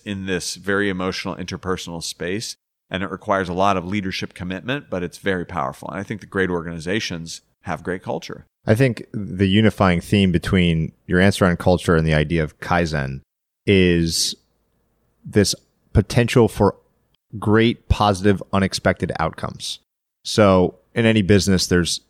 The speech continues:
Speaker 2: some component that you can plan for, right? You can, you can have a,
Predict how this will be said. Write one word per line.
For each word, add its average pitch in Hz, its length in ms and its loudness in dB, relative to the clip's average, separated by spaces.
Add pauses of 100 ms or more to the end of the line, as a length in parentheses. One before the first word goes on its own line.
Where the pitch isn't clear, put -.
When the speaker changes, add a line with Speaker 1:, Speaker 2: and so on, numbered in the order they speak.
(140)
Speaker 2:
some 113 420 2
component 95 440 -2
that 87 60 -2
you 85 140 -4
can 78 200 -6
plan 82 340 0
for, 71 240 -6
right? 78 160 -2
You 78 80 -6
can, 76 280 -10
you 85 100 -6
can 78 140 -4
have 78 240 -2
a, 76 200 -2